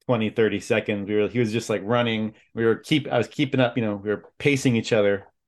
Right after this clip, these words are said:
And he was just running and then, like, kinda looked at me and then just kept running. And, and then finally he just broke off and darted in front of me. But it was awesome 'cause he was cruising down the run with me.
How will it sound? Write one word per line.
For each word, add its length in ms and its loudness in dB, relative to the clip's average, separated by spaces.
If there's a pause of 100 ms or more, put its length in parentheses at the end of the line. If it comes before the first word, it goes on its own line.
(600)
And 60 2
he 80 6
was 100 -2
just 80 -14
running 500 2
and 120 -2
then, 80 -4
like, 220 -6 (140)
kinda 160 -4
looked 260 0
at 120 2
me 240 0
and 100 0
then 100 -4
just 160 -12
kept 220 -12
running. 380 4
And, 220 -4 (920)
and 100 -2
then 120 -2
finally 300 2
he 60 2
just 320 -4 (380)
broke 220 2
off 260 0
and 320 -12 (140)
darted 260 2
in 140 -6
front 220 -2
of 80 -4
me. 100 -4
But 160 -2
it 40 6
was 160 2
awesome 520 2 (120)
'cause 220 0
he 120 0
was 380 0 (1080)
cruising 300 4
down 240 6
the 260 4
run 220 2
with 160 0
me. 240 -8